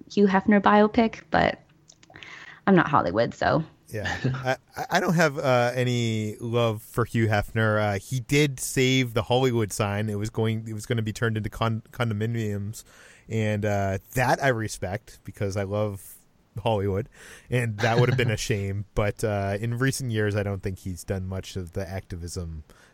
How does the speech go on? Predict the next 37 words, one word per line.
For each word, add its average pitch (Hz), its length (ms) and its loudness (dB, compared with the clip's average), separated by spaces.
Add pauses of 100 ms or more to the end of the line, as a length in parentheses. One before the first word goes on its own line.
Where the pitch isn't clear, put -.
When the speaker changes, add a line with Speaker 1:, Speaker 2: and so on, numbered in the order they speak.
Speaker 2:
that 87 100 -8
he 92 100 -6
did 85 300 -8 (280)
in, 90 260 -10 (100)
in, - 160 -16
uh, 85 260 -10 (140)
you 101 100 -6
know, 87 140 -6
earlier 95 440 -4
in 87 120 -6
his - 180 -10
career. 82 400 -8 (540)
Um, 92 400 -8 (340)
yes, - 380 -2 (100)
so 127 220 2
we'll 135 100 2
have 151 120 2
to 139 60 -4
see 143 180 2
how 131 100 4
this 123 160 0
turns 120 340 0
out. 110 460 0 (260)
I'm 117 380 0 (200)
betting 147 500 2
it 139 200 -2
won't 135 300 -4
turn 131 200 0
out 131 280 0
well, 107 500 0
but - 580 -6 (560)
prove 156 180 0
me 151 120 4
<laughs> - 20 4
wrong, 131 240 4
Brett 107 200 -2
Ratner. 107 400 0